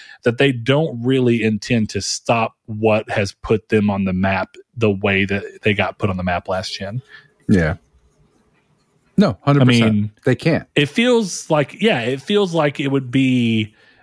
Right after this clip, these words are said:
Speaker 1: a throwing away of all the hard work that you spent seven years culminating.
Speaker 2: God, I can't wait for the God of War first-person shooter. <laughs>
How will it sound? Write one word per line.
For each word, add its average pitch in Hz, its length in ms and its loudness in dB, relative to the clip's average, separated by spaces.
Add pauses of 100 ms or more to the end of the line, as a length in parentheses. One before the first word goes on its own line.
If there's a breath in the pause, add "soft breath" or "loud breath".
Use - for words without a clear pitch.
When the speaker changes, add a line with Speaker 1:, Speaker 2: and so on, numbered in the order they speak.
(180 soft breath)
Speaker 1:
a 117 100 4
throwing 135 600 2
away 113 500 2
of 107 220 -2
all 127 300 0
the 120 100 0
hard 117 240 0
work 110 280 -2
that 104 80 -8
you 101 120 -4
spent 101 300 -4
seven 101 260 0
years 98 220 -4
culminating. 101 640 -6 (760 soft breath)
Speaker 2:
God, - 340 -4
I 104 60 -8
can't 107 260 0
wait 107 240 2
for 104 180 2
the 98 360 0 (460 loud breath)
God 101 220 2
of 101 140 -4
War 104 240 2
first-person 101 600 0
shooter. 92 480 0
<laughs> - 40 -16